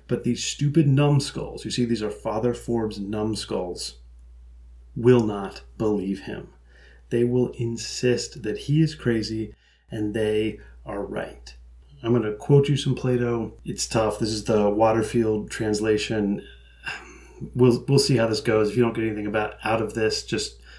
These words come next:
I don't know, send me a question in the Q and A. I can try and unpack it. I'm,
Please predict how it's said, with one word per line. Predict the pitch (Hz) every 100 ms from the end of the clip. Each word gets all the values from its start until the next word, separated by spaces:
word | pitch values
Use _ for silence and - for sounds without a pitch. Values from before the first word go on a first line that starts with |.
| -
I | 143
don't |
know, | 127
send | - 160
me |
a | 135
question | 135 104 120
in |
the | 98
Q | 117
and | 104
A. | 95 90
I | 90
can | 101 104 -
try | - 98 98
and | 98 90 - _ _ _ -
unpack | 107 104 101 98 -
it. | - -
I'm, | 101 104